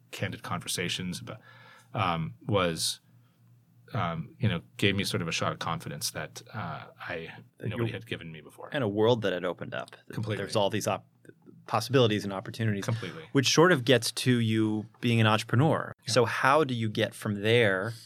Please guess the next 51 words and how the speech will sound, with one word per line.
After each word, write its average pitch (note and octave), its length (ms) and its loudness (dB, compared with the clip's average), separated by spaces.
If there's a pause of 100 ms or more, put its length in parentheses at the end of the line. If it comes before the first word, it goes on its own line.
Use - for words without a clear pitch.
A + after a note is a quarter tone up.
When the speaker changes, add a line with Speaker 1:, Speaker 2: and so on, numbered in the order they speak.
(320)
Speaker 2:
to G#2 520 -2 (240)
<laughs> - 320 -4
being E3+ 160 12
one C#3 200 10
of A#2 120 4
the A2 60 -2
founders G#2 640 6 (680)
of - 120 -4
stamps G2+ 240 -2
dot - 180 -2
com? - 220 -4 (640)
Speaker 1:
So G2+ 480 4 (140)
I A#2 100 -2
was G#2+ 200 0
in A#2 100 4
the A2 80 2
computer A#2+ 340 0
lab F#2+ 240 0
one F2+ 120 -6
night F2 200 -6
at E2 80 -12
the F#2+ 120 -6
Anderson F2 260 -8
School, F2+ 220 -10
U F2 100 -12
C - 140 -8
L F2 120 -8
A, E2+ 80 -10
back E2+ 220 -10
when F2+ 80 -10
they E2+ 60 -12
had F2+ 140 -12
computer F2 340 -12
labs. D2 400 -12 (340)
And, F2+ 520 -8 (260)
um, F2 500 -12 (360)
I - 760 -20
think A2+ 140 -2
I G2 40 -2
was F2+ 100 -6
checking A2 380 0
my F#2+ 140 0
email, E2 420 -4
which - 140 -8
at F2 80 -6
the F2 60 -10
time F#2 240 -2
you F2 60 -4
could F2+ 120 -4
only F#2 180 -4
do E2+ 380 -6